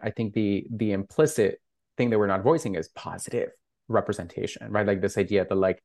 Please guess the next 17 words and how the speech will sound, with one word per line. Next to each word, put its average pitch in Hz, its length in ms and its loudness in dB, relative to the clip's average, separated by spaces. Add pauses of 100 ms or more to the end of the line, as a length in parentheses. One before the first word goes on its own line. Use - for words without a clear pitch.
(400)
"Oh, 160 240 6
you 120 160 2
know, 101 320 0
in 110 140 -4
order 117 200 2
to 107 560 -2 (640)
advance 113 380 0
politically, 165 520 2
we 117 80 0
need 117 140 -2
to 117 60 -4
be 117 60 -2
showing 101 320 -6
our 95 80 -2
best - 400 -2 (120)
foot - 180 -6
forward." - 540 2